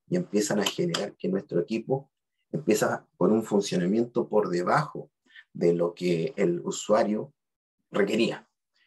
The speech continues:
¿Ya? Por ejemplo, teníamos doscientos litros por minuto, pero está generando cien litros por minuto. Normalmente eso se, se da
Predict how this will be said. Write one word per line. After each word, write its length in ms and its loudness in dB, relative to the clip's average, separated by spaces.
¿Ya? 300 -6
Por 120 -4
ejemplo, 340 -2
teníamos 640 -4
doscientos 480 0
litros 260 2
por 160 2
minuto, 420 4
pero 180 4
está 440 0
generando 340 4
cien 220 2
litros 240 2
por 120 0
minuto. 280 2
Normalmente 600 0
eso 120 -6
se, 280 -2
se 240 0
da 340 2